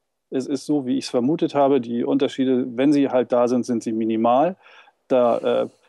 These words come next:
ich finde selbst diese Handling-Unterschiede beim, beim Bouncen, die spielen für die Zeit, die du eigentlich reinsteckst,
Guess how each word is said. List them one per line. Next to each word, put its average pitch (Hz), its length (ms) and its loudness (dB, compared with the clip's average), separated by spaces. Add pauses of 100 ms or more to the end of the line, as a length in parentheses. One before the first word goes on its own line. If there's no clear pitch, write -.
ich - 80 -12
finde 147 220 4
selbst 139 260 0
diese 123 180 0
Handling-Unterschiede 131 840 0
beim, 113 460 -2
beim 113 180 -2
Bouncen, 123 460 2
die 113 80 -8
spielen 131 440 0
für 123 220 -4
die 117 240 -8 (320)
Zeit, 139 420 0
die 135 80 0
du 131 140 -2
eigentlich 120 260 -4
reinsteckst, 123 840 -4